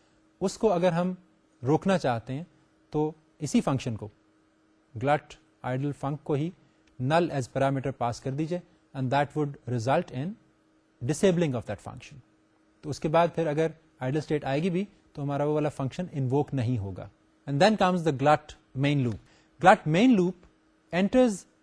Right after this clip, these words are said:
the glut event processing loop۔ Syntax is void glut main loop, void. Glut main loop enters the glut event processing loop. This run, uh, routine should be called at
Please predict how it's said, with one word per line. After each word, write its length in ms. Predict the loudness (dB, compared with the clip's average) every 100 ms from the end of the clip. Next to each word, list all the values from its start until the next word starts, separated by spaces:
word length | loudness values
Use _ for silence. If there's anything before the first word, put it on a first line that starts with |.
| -6
the 100 | -2
glut 560 | 4 4 4 -4 -8 -2
event 200 | 0 0 0 0
processing 480 | 0 0 -4 -4 -4
loop۔ 300 | -6 -10 _ _ _ -8
Syntax 440 | 0 6 6 4 -2
is 60 | -2 -10 _ _ -12 0
void 300 | 6 6 4 -2 _ _ _ _ _ _ _ _ -2
glut 320 | 4 4 4
main 280 | -2 0 2
loop, 200 | 0 -2 -8 _ _ _ _ _ _ _
void. 400 | -2 -2 -2 -10 -20 _ -4
Glut 300 | 6 8 8
main 300 | 2 4 4
loop 240 | 4 2 -4 -4
enters 400 | -2 2 2 4
the 100 | 0
glut 400 | 4 4 4 0
event 400 | -4 -2 -2 -2
processing 520 | 0 0 0 -6 -4
loop. 180 | -2 -4 -8 _ _ _ _
This 320 | 0 2 0 2
run, 220 | 4 4 0 _
uh, 160 | -4 0
routine 460 | 2 4 4 2 -2 _ _ _
should 300 | -12 -2 0
be 160 | 2 -2 -2
called 380 | 2 6 6 4 -4
at 140 | -8